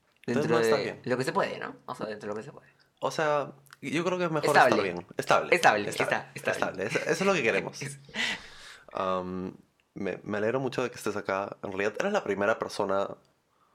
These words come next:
Speaker 1: como que <laughs> esto va a sonar muy mal. El primer conocido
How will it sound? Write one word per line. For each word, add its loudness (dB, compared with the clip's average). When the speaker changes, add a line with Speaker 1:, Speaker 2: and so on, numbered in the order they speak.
Speaker 1:
como -4
que -6
<laughs> -4
esto 0
va 6
a 0
sonar 0
muy 0
mal. -2
El -2
primer 0
conocido 0